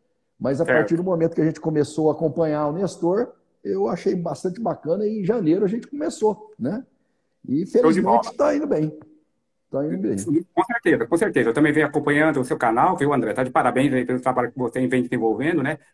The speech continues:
Speaker 2: Muita informação de qualidade, né? E outra, tem que ir pro campo, né, André? Tem que,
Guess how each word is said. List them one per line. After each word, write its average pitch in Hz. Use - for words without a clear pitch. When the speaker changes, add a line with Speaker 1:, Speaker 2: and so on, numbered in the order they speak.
Speaker 2:
Muita 185
informação 147
de 151
qualidade, 135
né? 147
E 180
outra, 156
tem 165
que -
ir -
pro 233
campo, 143
né, 147
André? 113
Tem 165
que, 170